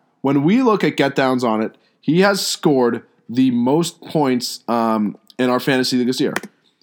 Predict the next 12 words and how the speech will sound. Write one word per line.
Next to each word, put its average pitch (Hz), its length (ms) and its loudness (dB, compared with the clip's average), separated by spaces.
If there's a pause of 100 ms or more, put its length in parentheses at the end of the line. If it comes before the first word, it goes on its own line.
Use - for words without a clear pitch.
(140)
Meaning, 127 520 2
you 139 60 0
know 147 120 2
what? 156 200 -2
He 151 180 0
might 202 340 0
be 117 440 0 (280)
the 127 360 0
best 131 500 -4
team. 101 320 -2 (340)
Um, 110 380 0
now, 127 360 0